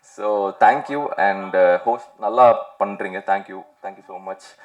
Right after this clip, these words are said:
And, uh, பிரசன்ட் மீடியா, uh, நான்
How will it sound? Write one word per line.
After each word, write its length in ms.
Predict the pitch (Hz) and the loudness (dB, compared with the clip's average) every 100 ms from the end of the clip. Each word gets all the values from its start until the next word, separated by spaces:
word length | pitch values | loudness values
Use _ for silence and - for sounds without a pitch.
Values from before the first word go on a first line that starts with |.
| - - _ _ - | -20 -20 _ _ -14
And, 320 | 92 95 95 | -12 -10 -6
uh, 40 | |
பிரசன்ட் 340 | 92 104 127 127 | -6 -6 -10 -10
மீடியா, 380 | 117 113 131 147 - | -6 -2 -2 -4 -12
uh, 440 | 92 90 87 85 87 | -10 -8 -6 -6 -4
நான் 200 | 95 | -6